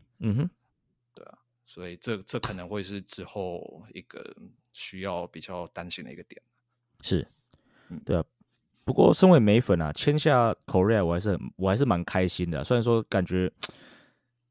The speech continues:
Speaker 1: 有点对其他队真的有点不好意思啊，因为刚刚看到一个新闻啊，就是在签下 Correa 之后啊，
Speaker 2: 嗯。
Speaker 1: 就是大都会的薪资总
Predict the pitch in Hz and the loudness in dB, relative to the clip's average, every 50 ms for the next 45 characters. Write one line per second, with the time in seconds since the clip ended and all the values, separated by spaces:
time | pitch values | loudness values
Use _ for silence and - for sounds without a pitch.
0 | _ _ _ _ _ _ _ _ _ _ _ - 127 143 151 117 - 151 139 - | _ _ _ _ _ _ _ _ _ _ _ 2 4 4 4 4 4 2 2 2
1 | - 113 110 - 127 110 117 113 110 104 101 98 85 - _ - 123 95 78 73 | 2 0 2 2 0 0 2 2 2 2 2 0 -2 -4 _ -4 -2 -2 -2 -2
2 | 73 95 90 85 - - - 85 73 69 71 95 110 113 123 135 135 131 - 139 | -2 -2 -2 -2 -2 -4 -4 -4 -4 -2 0 2 2 2 2 0 -2 0 0 0
3 | 135 120 110 101 - - 110 110 104 87 80 80 87 101 110 110 113 120 117 104 | 2 2 2 2 2 2 0 2 2 0 0 0 0 0 0 0 0 0 0 2
4 | 131 123 - - - 117 120 123 110 - - 90 85 90 101 95 85 80 80 - | 2 2 2 4 2 2 2 2 0 0 0 0 2 2 2 2 0 0 -2 -2
5 | 87 90 92 92 87 78 71 69 71 90 90 92 95 92 - 113 104 - 101 98 | -4 -2 0 0 0 0 -2 -2 -4 -4 -4 -2 -2 0 2 2 2 2 2 2
6 | 92 87 - - 101 92 - 101 98 - - 82 73 | 2 2 0 -2 -4 -4 -2 -2 -2 0 0 -2 -2